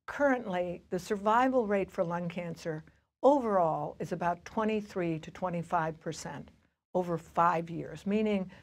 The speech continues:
people, only twenty-three to twenty-five percent of people who get lung cancer survive more than five years. But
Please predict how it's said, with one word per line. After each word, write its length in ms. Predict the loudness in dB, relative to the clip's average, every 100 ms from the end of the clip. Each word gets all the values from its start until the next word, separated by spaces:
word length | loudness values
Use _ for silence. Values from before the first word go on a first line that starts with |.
| _ -6
people, 520 | -4 0 0 0 -2 -2
only 320 | 0 2 0
twenty-three 600 | -2 0 0 0 -2 -4
to 100 | -4
twenty-five 640 | -4 -4 -4 -4 -4 -4
percent 400 | -8 -10 -6 -6
of 140 | -6 -8
people 420 | -8 -4 -4 -6 -12 -20 _
who 80 | -2
get 300 | 4 4 4
lung 220 | -2 -2
cancer 560 | -2 -6 -6 -8 -8 -10 -16 _ _ _
survive 640 | -6 -2 2 2 2 -2
more 200 | -4 -4
than 140 | -4 -6
five 360 | -6 -6 -6
years. 480 | -8 -10 -10 -16 -20 -20 _ _
But 100 | -10